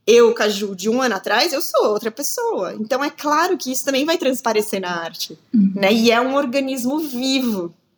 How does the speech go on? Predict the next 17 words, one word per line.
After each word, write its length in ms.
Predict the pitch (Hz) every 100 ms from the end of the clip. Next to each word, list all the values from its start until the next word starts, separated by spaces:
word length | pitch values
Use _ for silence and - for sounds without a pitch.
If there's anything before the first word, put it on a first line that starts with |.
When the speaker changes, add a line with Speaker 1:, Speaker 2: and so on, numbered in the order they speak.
| _ _
Speaker 1:
E 160 | 190 180
ele 200 | 190 233
tá 280 | - 240 269
em 100 | 302
constante 540 | 247 233 - 214 220
movimento. 680 | 214 196 208 196 196 185 180
Pensa 280 | 190 262 403
numa 180 | 427 381
amebinha 720 | 294 302 269 220 262 285 247
ali 280 | 196 - 226
<laughs> 40 | 240
mexendo, 720 | 208 - - 240 254 247 190
entendeu? 580 | 233 - 185 233 240 226
Ela 140 | 220
vai 160 | 220 240
absorvendo 760 | 247 - 302 294 269 285 320
coisas. 300 | 359 262 262